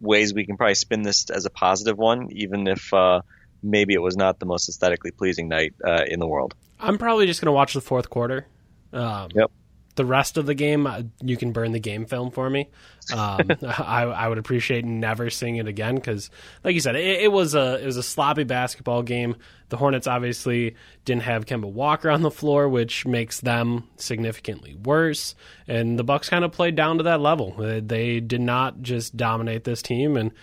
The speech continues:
Speaker 2: they stuck around and they let the Hornets hang out. And then in the fourth quarter, they decided, "You know what? We're way better than this team," and outscored the Hornets twenty-eight to thirteen in the fourth quarter. And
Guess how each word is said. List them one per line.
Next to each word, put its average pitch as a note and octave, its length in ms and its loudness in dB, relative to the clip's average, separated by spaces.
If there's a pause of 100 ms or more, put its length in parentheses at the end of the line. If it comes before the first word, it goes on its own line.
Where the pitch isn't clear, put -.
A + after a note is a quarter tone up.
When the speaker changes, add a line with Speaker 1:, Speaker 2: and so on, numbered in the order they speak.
(280)
Speaker 2:
they A#2 160 0
stuck C3 320 0
around C#3 520 4
and A#2 340 2 (320)
they A#2 100 0
let A#2 200 0
the B2 80 2
Hornets C3 340 0
hang C#3+ 180 2
out. D#3 320 2
And B2+ 680 2
then C#3 300 2
in D3 160 4
the D3 100 2
fourth D3+ 300 0
quarter, D#3 160 4
they C#3 120 2
decided, C#3 340 0
"You F3+ 60 2
know G#3 140 4
what? F3+ 220 2
We're D3+ 240 2
way C3+ 220 2
better A#2+ 260 0
than G2 120 -8
this G2 160 -10
team," A2 380 -4
and G#2 420 -6 (360)
outscored C3 520 0
the C3 100 -2
Hornets B2+ 340 -4
twenty-eight D3+ 520 0
to B2+ 80 -6
thirteen C3+ 800 -2 (340)
in C3 120 -2
the A#2 80 0
fourth A#2+ 300 0
quarter. C3 360 4
And A2 340 -2